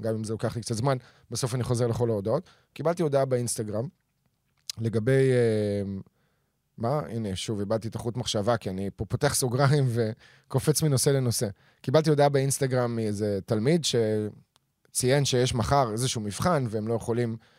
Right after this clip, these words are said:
לראות את המשחק בלילה, אז הוא ביקש שאני אעזור ואכתוב מכתב למורה אורלי, או משהו כזה. ואני, שבדרך כלל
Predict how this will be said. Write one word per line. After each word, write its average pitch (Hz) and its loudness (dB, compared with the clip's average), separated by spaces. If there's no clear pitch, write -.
לראות 123 0
את 127 -6
המשחק 127 2
בלילה, 151 4
אז 117 0
הוא 127 -4
ביקש 165 -2
שאני 139 0
אעזור 165 0
ואכתוב 139 0
מכתב 139 2
למורה 131 4
אורלי, 131 2
או 117 -4
משהו 127 0
כזה. 98 -4
ואני, 175 2
שבדרך 123 -2
כלל 127 2